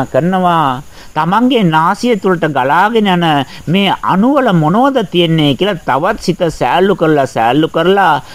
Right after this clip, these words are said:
අර අණු දෙක අතර ඉඩස වැඩි කරනවා. නාසය තුළට ගලාගෙන යන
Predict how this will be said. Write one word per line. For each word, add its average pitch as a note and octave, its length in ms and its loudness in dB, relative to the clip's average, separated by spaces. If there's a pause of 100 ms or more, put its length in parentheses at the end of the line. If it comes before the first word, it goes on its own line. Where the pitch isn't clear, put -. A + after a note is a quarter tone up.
අර D#3 200 -2 (140)
අණු E3+ 320 0
දෙක G#3 200 -2
අතර F3 380 0
ඉඩස F3 400 0
වැඩි F#3 300 0
කරනවා. A2+ 640 0 (1000)
නාසය F#3 580 0
තුළට F#3 340 -2
ගලාගෙන E3+ 560 0
යන E3 200 2